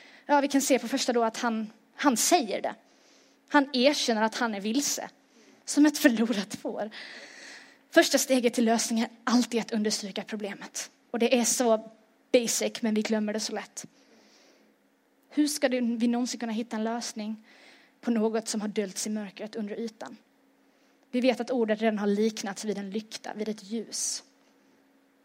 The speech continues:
Folk använder allt för ofta sin vilsenhet som en anledning till att dra sig bort från kyrkan. Eller dra sig bort från Kristi församling eller Guds ord. Egentligen raka motsatsen till vad vi bör göra.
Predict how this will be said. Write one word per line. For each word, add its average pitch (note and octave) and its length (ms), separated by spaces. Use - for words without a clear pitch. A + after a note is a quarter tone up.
Folk B3+ 360
använder A3+ 600
allt A#3+ 260
för G#3+ 120
ofta A3 280
sin G3+ 280
vilsenhet G#3+ 760
som A3+ 160
en A3 120
anledning A3+ 480
till G#3+ 120
att G3 80
dra G#3+ 180
sig A3+ 180
bort - 300
från A3+ 200
kyrkan. A3+ 400
Eller A3 100
dra A3 140
sig A#3 140
bort A#3+ 320
från A#3 100
Kristi A3 240
församling G3+ 440
eller G3 140
Guds G#3 240
ord. A3 240
Egentligen A3+ 300
raka A3 220
motsatsen G#3 460
till G#3 100
vad G3+ 140
vi G3+ 80
bör G3+ 200
göra. A3+ 300